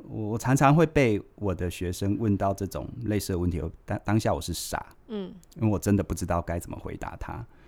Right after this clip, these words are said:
Speaker 1: 那我又不想假装我自己知道。好，虽然经历了一次两次，<laughs> 好，也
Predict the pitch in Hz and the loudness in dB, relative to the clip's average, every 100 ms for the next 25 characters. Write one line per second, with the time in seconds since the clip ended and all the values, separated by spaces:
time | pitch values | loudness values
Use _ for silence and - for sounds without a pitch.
0 | - - - 104 87 85 110 87 85 78 | -20 -20 -2 0 2 0 0 0 -2 -2
1 | 76 82 80 - 82 - - - 71 120 | -2 -4 -4 -6 -10 -10 -16 -10 -10 -10
2 | - _ - - - - 104 98 90 90 | -12 _ -16 -12 -10 -4 4 4 4 -2
3 | - - - - 104 107 107 92 80 - | -10 -20 -18 -4 2 4 4 0 -2 -6
4 | 85 - - 90 80 80 - - - - | -10 -8 -4 -4 -4 -6 -6 -6 -6 -6
5 | 85 - - 85 80 82 73 62 64 - | -6 -8 -6 -2 0 -2 -6 -6 -6 -6
6 | - - 73 82 | -6 -6 -4 -4